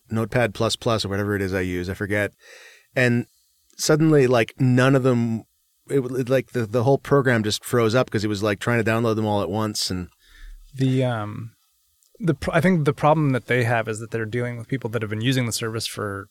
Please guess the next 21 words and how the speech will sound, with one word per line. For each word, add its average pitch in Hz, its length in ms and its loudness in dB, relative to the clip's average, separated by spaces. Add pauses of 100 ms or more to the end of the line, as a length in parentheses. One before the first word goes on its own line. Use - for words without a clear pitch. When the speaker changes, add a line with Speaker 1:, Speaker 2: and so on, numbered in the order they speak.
Speaker 2:
ten-ish 131 760 -4
years 147 300 0
now. 156 260 0
I 151 100 -2
don't 135 120 -4
know 110 200 -4
when 139 140 -4
they 135 100 -8
started, - 440 -6 (560)
eight 127 160 -4
years, 123 380 -4 (160)
something. 147 420 -2 (460)
And 113 600 0 (1800)
now 127 280 4
have 120 360 -2 (120)
way 139 420 2
more 127 400 2
files 123 460 0
in 120 120 -6
Dropbox 117 640 -2
than 120 360 -6